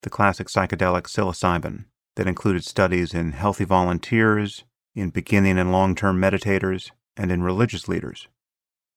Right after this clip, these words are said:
And much of the resurgence in psychedelic research is certainly due to him and the work he's been spearheading at Johns Hopkins, as you'll hear. And Roland and I cover a lot of ground here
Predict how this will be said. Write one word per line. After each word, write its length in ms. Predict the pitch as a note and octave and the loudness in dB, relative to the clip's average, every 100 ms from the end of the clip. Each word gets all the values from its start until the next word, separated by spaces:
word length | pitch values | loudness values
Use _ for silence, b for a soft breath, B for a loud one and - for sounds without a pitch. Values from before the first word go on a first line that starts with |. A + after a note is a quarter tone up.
| _ | _
And 300 | G2 F2+ F2+ | -6 -4 0
much 300 | A2 C3+ - | 2 2 2
of 180 | A#2+ A2 | 0 2
the 460 | A2 G2+ G2 F2+ F2 _ _ | 2 4 2 -2 -8 _ _
resurgence 920 | - F#2 - B2 A#2+ - F2 D#2+ - - _ _ - | -6 -6 2 4 4 2 -4 -6 -12 -20 _ _ -10
in 200 | A2 F#2 | -6 -4
psychedelic 560 | - F#2+ F2 G2 F#2 | 0 0 2 2 2
research 680 | F#2+ F2+ - F2 D#2+ - - _ _ _ _ _ _ | 0 -2 0 -2 -4 -12 -20 _ _ _ _ _ _
is 120 | G#2+ | -8
certainly 260 | A2 G#2+ F2 | -4 -4 -4
due 260 | D#2 G2 | 0 0
to 140 | F2+ E2+ | 0 -2
him 320 | D#2 G#2+ F2 | 0 2 2
and 100 | E2+ | 0
the 60 | E2+ | 0
work 240 | F2+ E2+ | 0 0
he's 420 | - E2+ D2+ - - _ _ _ | -6 -8 -8 -16 -20 _ _ _
been 100 | F#2+ | -6
spearheading 560 | - G2 F2 F2 D#2+ D#2+ | -2 2 4 4 2 -2
at 100 | D2+ | -2
Johns 260 | F2 E2+ | -2 0
Hopkins, 500 | F2+ F2 - - - _ _ _ - | 0 -2 -4 -12 -14 _ _ _ -10
as 160 | E2+ | -8
you'll 120 | E2 | -6
hear. 320 | D2 F#2 - - _ _ _ _ _ _ _ _ _ | -2 -2 -2 -10 _ _ _ _ _ _ _ _ _
And 440 | D3 G2 F#2 F#2 F#2 | -8 -2 -2 -2 0
Roland 340 | G#2+ A#2+ A2+ | 2 2 2
and 100 | G#2 | 2
I 320 | G#2+ G#2 G2+ - | 2 4 2 0
cover 220 | - A2 | 0 2
a 100 | G2 | 4
lot 160 | G#2 | 2
of 80 | A2+ | 2
ground 340 | G2+ F#2 E2+ F2 | 4 4 2 0
here 300 | F2 A2+ | 0 -2